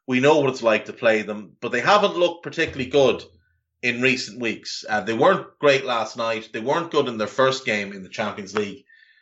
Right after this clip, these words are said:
against Porto. It, it was almost like both teams forgot to attack. They just both sort of bedded in defensively and played a little bit of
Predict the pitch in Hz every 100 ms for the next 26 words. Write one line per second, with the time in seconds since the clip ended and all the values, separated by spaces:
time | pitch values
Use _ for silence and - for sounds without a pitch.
0 | _ - 107 98 120 127 123 - - 98
1 | 95 98 95 95 - 110 - 113 113 113
2 | 123 139 143 135 123 - 123 117 113 120
3 | 107 98 107 92 107 - - 95 - 107
4 | 113 - _ _ _ _ _ _ _ _
5 | _ _ - - 131 123 135 - 139 135
6 | 139 110 - 117 113 101 107 101 98 -
7 | 107 104 - 101 113 113 110 _ _ _
8 | - 98 92 117 110 104 107 104 95 98
9 | 95 - -